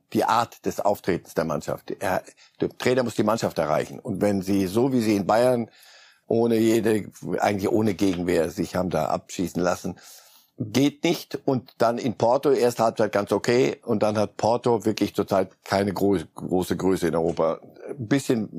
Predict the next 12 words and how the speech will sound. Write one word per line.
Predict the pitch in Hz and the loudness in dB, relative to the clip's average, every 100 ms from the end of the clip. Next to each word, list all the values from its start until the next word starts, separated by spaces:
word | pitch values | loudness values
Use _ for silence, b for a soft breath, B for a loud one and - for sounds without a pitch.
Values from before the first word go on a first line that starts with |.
| 78 | -2
mehr | 104 123 | 2 2
gemacht | 131 113 113 - b b b | 2 0 0 -2 b b b
und | - 107 | -4 0
dann, | 110 98 | 0 0
äh, | - 98 | -4 -4
sie, | 98 107 | 0 -2
äh, | 107 - 95 | -2 -6 -2
sie | 120 90 | 0 0
haben, | 104 - - | -2 -4 -2
kam | 110 110 | 0 2
nichts | 113 - - | 0 -2 -4
mehr. | 85 | -4